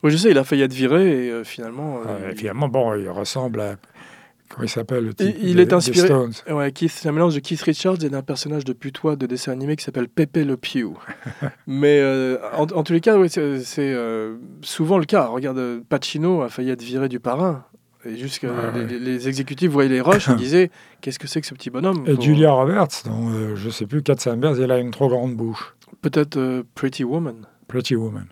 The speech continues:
Speaker 1: Qui était le film où, qu'il a mis vraiment sur la carte, quoi.
Speaker 2: Ah ouais, bah, elle était bonne, d'ailleurs.
Speaker 1: Ouais, elle était bonne.
Speaker 2: Ah oui.
Speaker 1: <laughs> Non, mais moi, je suis pas très fan de Julia Roberts, per-, personnellement, mais, et je trouve, euh,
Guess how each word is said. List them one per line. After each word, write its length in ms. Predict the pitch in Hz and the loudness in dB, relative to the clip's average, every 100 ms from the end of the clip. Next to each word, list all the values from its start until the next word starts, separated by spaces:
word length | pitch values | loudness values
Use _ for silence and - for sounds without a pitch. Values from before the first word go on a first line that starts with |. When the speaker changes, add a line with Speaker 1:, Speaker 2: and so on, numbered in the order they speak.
| _ - | _ -12
Speaker 1:
Qui 80 | 117 | -10
était 180 | - | -8
le 80 | 117 | -10
film 260 | - 156 123 | -6 -6 -6
où, 200 | 113 101 | -10 -12
qu'il 180 | - 110 | -12 -12
a 60 | |
mis 160 | 113 127 127 | -12 -14 -14
vraiment 220 | 113 127 | -14 -12
sur 140 | 127 110 | -8 -6
la 80 | |
carte, 260 | - 143 - | -4 -6 -8
quoi. 140 | - 120 | -10 -4
Speaker 2:
Ah 140 | 120 | 0
ouais, 120 | 127 | 0
bah, 100 | 104 | -2
elle 80 | 98 | -6
était 120 | - | -6
bonne, 240 | 113 117 101 | -2 -2 -4
d'ailleurs. 300 | 98 95 92 101 - _ | -10 -12 -14 -16 -20 _
Speaker 1:
Ouais, 300 | 127 123 104 - _ _ | -4 -4 -4 -10 _ _
elle 80 | - | -16
était 140 | 185 - | -14 -8
bonne. 320 | 147 104 - - - | -6 -6 -12 -12 0
Speaker 2:
Ah 220 | 101 170 | 6 6
oui. 160 | 135 | 6
Speaker 1:
<laughs> 1120 | - - 170 147 175 208 156 - - - 190 - | 2 2 2 2 4 4 2 0 -6 -8 -2 2
Non, 80 | 147 | 4
mais 120 | 156 | 6
moi, 100 | 180 | 4
je 120 | 175 | 2
suis 40 | 170 | 0
pas 140 | 196 | 0
très 140 | - 165 | 0 -2
fan 180 | 160 | -2
de 80 | 147 | 0
Julia 300 | 165 160 170 | 2 4 6
Roberts, 320 | 143 156 143 160 | 6 4 0 0
per-, 180 | 127 127 | -4 -2
personnellement, 540 | 127 - 131 151 196 | -4 -2 -2 0 0
mais, 220 | 151 131 - - | 0 -2 -4 2
et 60 | 156 | 2
je 60 | |
trouve, 220 | - 190 170 | 4 2 4
euh, 280 | 143 127 | 2 0